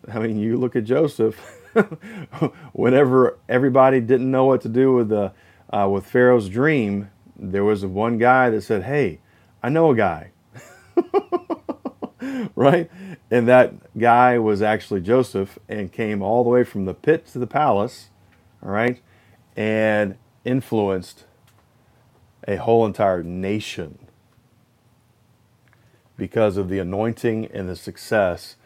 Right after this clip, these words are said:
that he had prior to of anoint-, of interpreting another man's dream.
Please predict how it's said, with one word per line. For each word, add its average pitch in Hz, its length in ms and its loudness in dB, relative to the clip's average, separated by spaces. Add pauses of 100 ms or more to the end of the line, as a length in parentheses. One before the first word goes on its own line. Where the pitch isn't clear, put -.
(240)
that 98 120 -6
he 95 100 -4
had 98 380 -2
prior 104 360 2
to 92 500 -2
of 92 240 -2
anoint-, 98 480 -6
of 90 280 -2 (340)
interpreting 95 600 -6
another 92 340 -8
man's 85 300 -10
dream. 82 380 -16